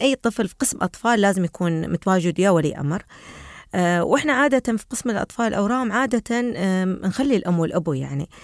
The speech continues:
لأن يحتاجون كثير، آم، يحتاجون يعني إن يسندون بعض. فوايد مهم س-، ال-، يعني غير إنه تواجد يح-، تحسس إنه في أسرته. ساعات الأم تقول أنا ما عندي حد مثلًا، آه، يرعى الطفل الثاني عمره مثلًا سنة، ما عندي حد في البيت.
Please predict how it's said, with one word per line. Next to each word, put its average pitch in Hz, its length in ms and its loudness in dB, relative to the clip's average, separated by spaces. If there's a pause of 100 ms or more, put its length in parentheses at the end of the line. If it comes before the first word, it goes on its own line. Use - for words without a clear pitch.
(320)
لأن 220 300 2
يحتاجون 226 520 0
كثير، 254 640 -2
آم، 170 560 -2
يحتاجون 185 580 0
يعني 180 260 0
إن 185 80 2
يسندون 185 500 2
بعض. 135 220 -6 (580)
فوايد 294 340 4
مهم 220 340 2
س-، - 200 -4
ال-، 180 480 -2 (260)
يعني 170 200 0
غير 240 320 2
إنه 196 200 2
تواجد 196 480 0 (100)
يح-، 190 180 -4 (120)
تحسس - 440 -4
إنه 208 220 4
في - 160 -6
أسرته. 147 380 -6 (680)
ساعات 226 320 4
الأم 233 280 4
تقول 208 240 4
أنا 208 140 4
ما 214 100 4
عندي 208 180 2
حد 190 240 -2
مثلًا، 180 600 0
آه، 160 240 -2
يرعى 175 260 2
الطفل 175 640 -4
الثاني 185 600 0
عمره 170 240 0
مثلًا 170 360 0
سنة، 160 400 -2
ما 180 100 2
عندي 180 180 0
حد - 180 -4
في - 80 -8
البيت. 143 360 -8